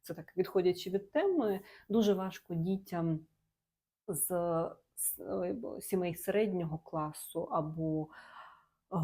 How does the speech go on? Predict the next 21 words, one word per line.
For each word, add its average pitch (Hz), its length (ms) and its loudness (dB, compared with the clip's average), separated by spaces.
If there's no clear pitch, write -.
з 160 160 0
високим 185 680 2
достатком, 160 580 0
коли 175 240 0
батьки 170 340 -2
їх 185 200 -2
відправляють 165 720 0
в - 240 -4
елітні 170 440 2
школи, 269 580 2
але 170 260 2
при 170 200 -6
цьому, 208 680 0
е, 180 40 -4
в-, 190 220 -4
їх 214 240 4
в - 20 -2
усьому 175 300 0
обмежують. 160 580 -4
Називаючи 190 640 6
це - 260 -6